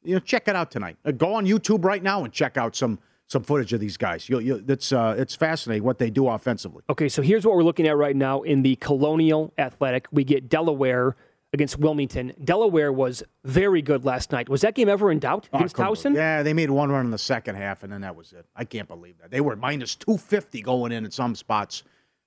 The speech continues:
Speaker 1: to win the conference tournament, Towson. They were the one
Speaker 2: Yeah.
Speaker 1: seed, and it, it's hard to do. You know, we'll get to the, uh, s-, Summit title game coming up, but this is
Speaker 2: Yep.
Speaker 1: it,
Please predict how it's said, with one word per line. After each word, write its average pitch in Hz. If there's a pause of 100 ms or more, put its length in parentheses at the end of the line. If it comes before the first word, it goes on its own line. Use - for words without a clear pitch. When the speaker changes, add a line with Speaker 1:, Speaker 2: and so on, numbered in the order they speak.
(140)
Speaker 1:
to 123
win 131
the 110
conference 120
tournament, 104 (360)
Towson. 90
They 110
were 127
the 117
one 139
Speaker 2:
Yeah. 143
Speaker 1:
seed, 170
and 117
it, 131
it's 139
hard 165
to 220
do. 254 (400)
You 113
know, 131
we'll 139
get 165
to 170
the, 156
uh, 156 (160)
s-, - (220)
Summit 190
title 143
game 143
coming 151
up, 214
but 226
this 139
is 139 (120)
Speaker 2:
Yep. - (580)
Speaker 1:
it, 131